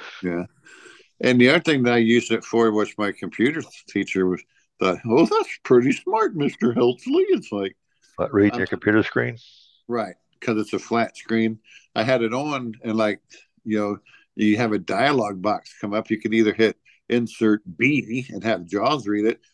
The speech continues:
Speaker 1: or I could just reach up and tap the camera, tap, and it starts reading me everything on the screen,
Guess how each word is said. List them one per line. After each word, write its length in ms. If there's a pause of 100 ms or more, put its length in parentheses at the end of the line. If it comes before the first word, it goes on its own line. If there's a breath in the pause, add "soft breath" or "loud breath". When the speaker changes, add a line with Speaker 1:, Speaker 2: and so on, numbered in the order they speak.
(140)
Speaker 1:
or 60
I 40
could 160
just 160
reach 200
up 160
and 140
tap 300
the 80
camera, 560
tap, 240 (400)
and 160
it 80
starts 380
reading 220
me 100
everything 320
on 120
the 80
screen, 520